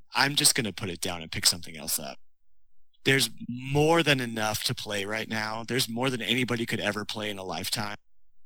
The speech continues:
And so I'm just not willing to give a game that much grace. I'm also playing The Witcher three, which, for the first time,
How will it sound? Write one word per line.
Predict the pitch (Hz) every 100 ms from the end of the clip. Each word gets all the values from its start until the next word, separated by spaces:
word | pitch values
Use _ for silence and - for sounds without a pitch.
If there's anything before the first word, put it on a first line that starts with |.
| - _ - - -
And | - 113
so | - 117 107
I'm | 110 123
just | 147 -
not | 123 127 131 -
willing | 104 120 120 113
to | - 113
give | 95 104 104 104 - - _ _ - - -
a |
game | 107 - - - - - -
that | 104 92 -
much | 95 - -
grace. | 87 73 - - - - - _ _ _ _ _ _ _ _ _ _ _ -
I'm | 120
also | 117 123 165 165
playing | - 139 123 117
The | 107
Witcher | 120 -
three, | 123 - 180 139 92 82
which, | 107 - - - _ - - _ _
for | -
the | 120 113
first | 135 127 -
time, | 117 92 92